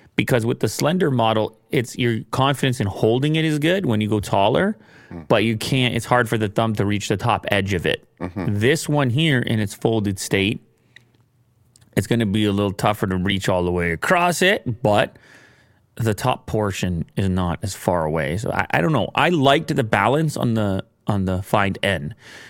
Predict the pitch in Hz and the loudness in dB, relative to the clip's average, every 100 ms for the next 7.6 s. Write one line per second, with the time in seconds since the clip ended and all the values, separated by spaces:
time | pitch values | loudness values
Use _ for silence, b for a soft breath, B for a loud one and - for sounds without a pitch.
0 | B - 110 127 107 95 - - 110 101 | B -4 -2 0 0 -2 -6 -4 -2 -2
1 | 131 208 190 143 127 113 - 135 123 123 | 0 0 0 0 -2 -2 -2 -2 -2 -2
2 | 120 107 - - 160 127 131 127 98 113 | -2 -4 -2 -2 0 -2 -2 -2 -2 -4
3 | 104 - 131 110 78 - _ - 113 85 | -6 -2 -2 -2 -8 -12 _ -8 -6 -8
4 | _ - 110 104 - 113 143 123 101 95 | _ -6 -2 -2 -2 0 0 0 0 0
5 | 110 175 - 107 95 101 - - 139 131 | 0 0 0 -2 -2 -4 -4 -2 0 0
6 | 131 113 113 104 120 113 120 107 107 98 | -2 -4 -4 -2 -2 0 0 -2 -2 -4
7 | 90 101 - 85 80 127 | -4 -6 -2 2 2 0